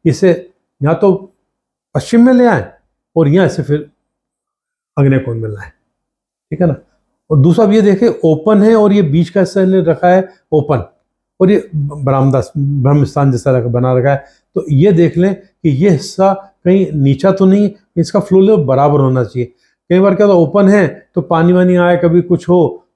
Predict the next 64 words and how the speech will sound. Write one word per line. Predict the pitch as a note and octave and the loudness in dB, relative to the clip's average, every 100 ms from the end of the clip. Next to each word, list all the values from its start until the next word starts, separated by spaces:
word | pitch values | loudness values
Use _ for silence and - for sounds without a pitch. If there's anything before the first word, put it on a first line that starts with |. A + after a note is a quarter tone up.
| - | -2
तो | D#3+ | 2
भाई | F3 | 2
यहाँ | F3 E3+ | 2 0
छोटा | E3 D#3 F3 | -2 0 2
सा | |
गड्ढा | D3+ D3 E3+ | 2 0 0
बना | E3 D#3+ | 0 0
देते | D#3+ D#3+ | -2 -2
हैं, | D#3+ | -2
थोड़ा | F3 | 2
नीचे, | F3 E3+ - | 2 0 -4
चार | F3+ E3 | -4 -4
से | - F#3+ | -2 -2
नीचा | F#3+ G3+ | 0 -2
कर | F#3 D#3 | -2 -2
देते | D3 D3 D3 | -4 -4 -6
हैं | - _ D3+ | -8 _ -4
बरामदा | C#3+ C#3+ | -2 0
टाइप, | C#3 C3 B2+ _ _ - | 0 -2 -4 _ _ -2
ऐसा | G#3+ A3 F3 | 0 2 0
ना | C3+ | -2
हो, | B2+ | -2
ये | C3 | -4
ध्यान | A#2 A#2 A2 | -4 -8 -12
रख | - | -14
लें। | A2+ - _ _ - | -18 -18 _ _ -2
यदि | D3+ D3+ | 2 2
ऐसा | D3 | 2
है | F3 | 0
तो | |
उसको | E3+ F#3+ | 0 0
बराबर | D3+ C#3+ C#3 C#3+ | 2 2 0 0
प्लेन | C3 C3+ C#3 | -2 -2 0
कर | D3+ | -2
दें, | C#3+ F#3+ | -2 -4
नहीं | F#3+ _ - D3+ | -6 _ -8 -4
तो | |
पैसे | - D#3 - | -2 -2 0
की | F3 | 0
बर्बादी | D3 B2 C3+ C3 | 2 2 0 0
बहुत | A#2 A2 | -4 -4
होगी | A#2+ A#2 | -6 -6
घर | G#2+ G#2+ | -6 -10
में। | G#2 _ _ _ _ _ _ C#3+ | -14 _ _ _ _ _ _ -2
बाकी | D3+ D#3 | 0 0
कुल | D#3+ | 0
मिला | D3+ D3+ D3 | 2 0 0
के | D3+ | -2
ठीक | E3 D3+ | 0 2
लग | D3 | 2
रहा | D3+ | 2
है, | D3 | 2
ये | C#3+ | 2
दरवाज़ा | C#3 C#3 B2+ C#3 | 2 0 0 0
भी | C3 | -2
सही | C3+ C3 | -4 -4
है, | C3 | -6
ये | C3 C#3 | -6 -6
भी | C#3+ | -6
ठीक | C3+ C3 - | -8 -12 -10
है, | C3+ _ _ - | -10 _ _ -4
स्टोर | C#3+ - D#3 D3+ | -4 0 0 2
का | D3 | 2
दरवाज़ा | C#3+ C#3+ C#3+ D3 | 2 2 2 0